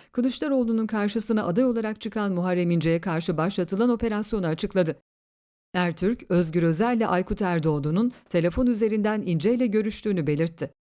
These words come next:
Delegelerin ise İnce'ye imza vermemesi için tehdit edildiğini ifade etti.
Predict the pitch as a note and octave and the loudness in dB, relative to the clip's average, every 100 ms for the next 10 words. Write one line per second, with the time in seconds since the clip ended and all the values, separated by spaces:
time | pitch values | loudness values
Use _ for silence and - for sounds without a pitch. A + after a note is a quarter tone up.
0 | _ _ _ - G3 F#3 F3 F3+ F#3 F3+ | _ _ _ 0 2 4 2 0 -2 -2
1 | - C4 - F#3 D#3+ F3 G#3 F#3 E3+ F3+ | 0 0 0 -2 0 0 0 0 0 -2
2 | F#3 C4 A3+ G3 F#3+ F#3 E3+ G3+ F#3 E3 | 0 -2 0 -2 -2 -2 0 -2 -2 -2
3 | B3+ A#3+ A3+ A3 A3 A3 G3+ G3+ F3 D#3+ | -2 -2 0 0 0 2 0 0 0 2
4 | E3 - D3+ | 0 0 -6